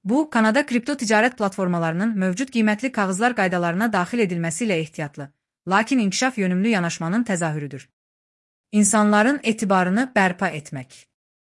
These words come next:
Quadriga C X-nin çökməsi milyonlarla insanın həyatına təsir göstərdi.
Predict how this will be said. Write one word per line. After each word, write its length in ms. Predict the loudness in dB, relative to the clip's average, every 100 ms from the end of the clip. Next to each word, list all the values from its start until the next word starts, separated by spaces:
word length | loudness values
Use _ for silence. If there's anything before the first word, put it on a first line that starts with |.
| _ _ _ _ _
Quadriga 460 | 2 2 4 2 2
C 160 | 0
X-nin 420 | 0 0 2 2
çökməsi 440 | 2 0 0 0 2
milyonlarla 540 | 2 2 2 2 2
insanın 400 | 0 0 0 2
həyatına 400 | 2 0 0 -2
təsir 320 | 0 -2 -2
göstərdi. 540 | -4 -4 -6 -8 -10